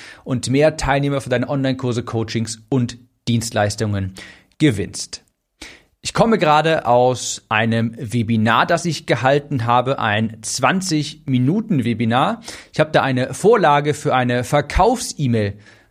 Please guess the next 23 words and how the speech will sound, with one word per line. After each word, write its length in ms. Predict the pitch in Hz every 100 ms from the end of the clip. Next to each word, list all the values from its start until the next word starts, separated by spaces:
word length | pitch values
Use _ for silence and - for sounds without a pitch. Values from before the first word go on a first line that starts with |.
| _
von 240 | - 120
mir 160 | 120 113
vorgestellt 640 | 147 185 196 190 185 185
und 300 | 190 233 240 - - _ -
jedem, 360 | 110 123 131
der 120 | 123 117
live 340 | 117 147 156
dabei 480 | 143 123 107 143 151
war, 220 | 143 -
auch 280 | 120 123 -
eine 460 | 113 117 113 113 139
Vorlage 580 | - 180 139 131 131 107
zu 180 | 190
dieser 320 | 185 160 135 131
E-Mail 280 | 139 127
bereitgestellt. 880 | 113 123 113 208 - 101 - 104 180 - - _ _
Das 140 | - 139
war 80 | 180
ein 120 | 180
kurzes 380 | 214 226 185 -
zwanzig 380 | 185 214 -
Minuten 340 | 180 220 - 190
Webinar. 540 | 202 180 170 180 -